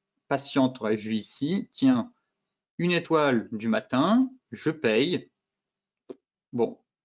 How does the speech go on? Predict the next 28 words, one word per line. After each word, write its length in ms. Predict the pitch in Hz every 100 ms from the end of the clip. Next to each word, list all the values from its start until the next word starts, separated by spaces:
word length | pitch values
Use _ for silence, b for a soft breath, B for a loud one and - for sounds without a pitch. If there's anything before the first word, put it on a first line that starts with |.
| _
pour 120 | 135
le 60 | 127
moment, 260 | 127 120
mon 140 | 113 165
stop 320 | - 165 -
est 140 | 131
en 80 | 113
dessous, 500 | 110 - 131 185 - -
tiens, 440 | - 143 139 135 -
un 160 | 165
avalement, 760 | 165 143 131 120 123 175 220 - _
tiens, 340 | - 143 131 135
un 100 | 151
double 260 | 143 135
bottom, 640 | 120 113 - 123 180 170 135 _ _ _ _ _ -
euh, 600 | - - - - - -
allez, 320 | - 127 127 113
je 100 | 147
renforce, 600 | 151 135 139 143 - 120
à 60 |
la 80 | 117
limite, 360 | 117 117 160 160
je 100 | 123
le 60 |
sens 220 | 131 127
bien, 340 | 117 117 165 226 _ _ _ _ _ _ -
et 80 | 127
derrière, 500 | - 107 120 185